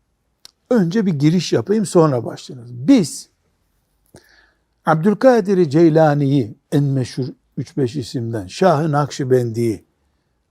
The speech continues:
anarken adından meşhur kerametleriyle hatırlıyoruz hep.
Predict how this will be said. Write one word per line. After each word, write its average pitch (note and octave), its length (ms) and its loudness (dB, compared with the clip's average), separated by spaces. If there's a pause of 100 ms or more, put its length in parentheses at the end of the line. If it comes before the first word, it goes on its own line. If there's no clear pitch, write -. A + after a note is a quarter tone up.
(100)
anarken C3+ 720 0 (2250)
adından F#3 680 2
meşhur E3+ 580 -2
kerametleriyle C#3+ 840 0
hatırlıyoruz F#2 720 -12
hep. - 80 -20